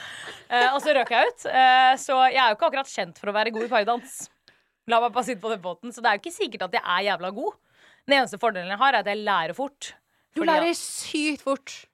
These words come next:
Speaker 1: Ja, men, og det, men det er fordelen. Men utenom det, så vet jeg vet ikke hvordan jeg stiller utenom det.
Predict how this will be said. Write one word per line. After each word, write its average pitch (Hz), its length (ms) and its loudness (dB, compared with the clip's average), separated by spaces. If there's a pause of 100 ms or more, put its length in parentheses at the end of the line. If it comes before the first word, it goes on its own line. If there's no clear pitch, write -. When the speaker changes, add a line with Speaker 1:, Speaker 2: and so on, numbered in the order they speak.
Speaker 1:
Ja, 277 140 6 (100)
men, 277 240 -2
og 269 80 -2
det, 269 160 2
men 262 160 -4
det 233 80 2
er 254 140 4
fordelen. 208 260 -2
Men 247 160 -6
utenom 214 220 -6
det, 233 100 2
så 330 140 -6
vet 151 180 -4 (160)
jeg 220 140 2
vet - 260 -10
ikke 285 160 -6
hvordan 196 240 -4
jeg 190 80 -10
stiller 175 400 -6
utenom 170 560 -12
det. 156 80 2